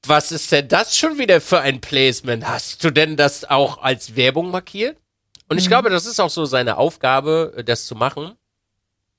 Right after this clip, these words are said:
Speaker 1: Und ich hab ihn mal am Anfang, hab ich ihn immer gar nicht verstanden. Und ich dachte mir so, Alter, was willst du denn von mir?
Speaker 2: Ja.
Speaker 1: Willst du mich verarschen jetzt oder
Speaker 2: Ja.
Speaker 1: was? Warum willst du mich immer triggern?
Speaker 2: Ja.
Speaker 1: Da hab ich irgendwann gesagt, hab ich ihn gefragt, ich so, ey, Bagger,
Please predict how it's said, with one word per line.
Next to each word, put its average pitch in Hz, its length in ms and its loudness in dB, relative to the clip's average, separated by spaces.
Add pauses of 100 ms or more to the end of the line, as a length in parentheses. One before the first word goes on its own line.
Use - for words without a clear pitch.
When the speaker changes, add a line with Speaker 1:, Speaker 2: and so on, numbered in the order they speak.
(120)
Speaker 1:
Und 165 100 -2
ich 180 120 -2
hab 226 80 0
ihn 214 120 -2
mal 175 100 2
am 170 80 0
Anfang, 185 420 -4
hab 165 100 -4
ich 147 140 -10
ihn 147 100 -10
immer 143 240 -2
gar 160 180 -2
nicht 208 120 -6
verstanden. 202 360 -2
Und 139 60 -6
ich 110 100 -6
dachte - 200 -12
mir 104 60 -6
so, 101 140 -8
Alter, 101 240 -10
was - 200 -14
willst - 280 -2
du 494 40 -6 (100)
denn 381 140 2
von 127 220 -10
mir? 104 340 -12
Speaker 2:
Ja. 180 240 -6
Speaker 1:
Willst - 200 -2
du 147 40 -6
mich 147 160 0
verarschen 165 540 -2
jetzt 392 220 -4
oder 381 140 0
Speaker 2:
Ja. 392 140 0
Speaker 1:
was? 415 160 -8 (1080)
Warum 190 280 0 (100)
willst 170 320 0
du - 40 -10
mich 208 140 -2
immer 190 160 0
triggern? 277 480 0 (180)
Speaker 2:
Ja. 180 160 -6
Speaker 1:
Da 127 100 2
hab 165 80 2
ich 196 100 -4
irgendwann 208 280 4
gesagt, 202 340 0
hab 156 120 0
ich 180 120 -8
ihn 180 120 -8
gefragt, 175 360 -2
ich 151 100 -8
so, 160 220 0
ey, 165 400 -2
Bagger, 175 680 2